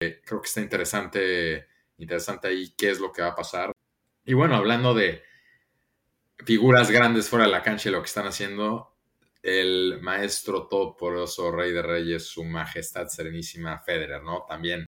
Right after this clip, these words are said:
hizo un, un poco, regresa, spotted, pero ¿dónde lo vimos? En,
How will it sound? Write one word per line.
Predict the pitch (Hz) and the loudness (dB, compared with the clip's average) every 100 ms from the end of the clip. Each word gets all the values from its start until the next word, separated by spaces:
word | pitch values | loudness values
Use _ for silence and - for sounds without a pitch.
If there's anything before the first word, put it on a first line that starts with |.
| - | -10
hizo | 101 - | -8 -6
un, | 101 101 101 95 90 85 | -8 -8 -12 -14 -16 -16
un | 104 | -18
poco, | - 104 - 101 92 85 - - | -12 -10 -6 -4 -2 -4 -8 -6
regresa, | 90 113 143 131 147 - _ | 2 4 4 2 -2 -2 _
spotted, | - - 117 117 117 - | -8 2 4 4 2 0
pero | 85 82 82 | -2 0 -2
¿dónde | 80 101 101 | -4 -2 -2
lo | |
vimos? | 92 113 131 131 | 0 0 0 -2
En, | 78 67 | -8 -14